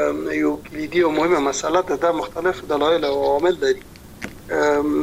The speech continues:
د دې د افغانستان، اه، په سطح باید وایو چې د ټول نه عمده عامل یې دا ده چې افغانستان په خپل ذات کې یو روبه انکشاف هیواد ده، او روبه انکشاف هیواد خپل مشخصات لري، او د هغې د ټول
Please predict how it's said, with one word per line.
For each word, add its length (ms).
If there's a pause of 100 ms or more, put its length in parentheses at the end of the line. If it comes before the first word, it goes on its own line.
(140)
د 160
دې 420
د 140
افغانستان، 500
اه، 300
په 340
سطح 300
باید 180
وایو 240
چې 340 (280)
د 100 (100)
ټول 160
نه 60
عمده 200
عامل 220
یې 100
دا 120
ده 180
چې 80 (300)
افغانستان 460
په 100
خپل 260
ذات 220
کې 60
یو 220 (300)
روبه 200
انکشاف 460 (280)
هیواد 320
ده، 80
او 120
روبه 220
انکشاف 400 (100)
هیواد 240 (600)
خپل 120 (100)
مشخصات 560
لري، 200
او 120
د 160
هغې 160 (120)
د 120
ټول 140